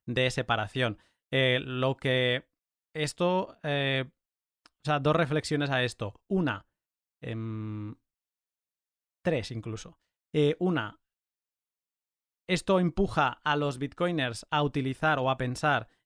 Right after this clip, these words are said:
en, em, en utilizar, eh, si quieren participar de las finanzas, ¿no? O si quieren intentar sacarle una rentabilidad,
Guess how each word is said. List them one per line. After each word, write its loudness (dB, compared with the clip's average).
en, 0
em, -6
en -2
utilizar, -2
eh, -4
si -12
quieren 2
participar -2
de 0
las -4
finanzas, -2
¿no? -6
O -6
si -12
quieren -4
intentar -4
sacarle -2
una 0
rentabilidad, -2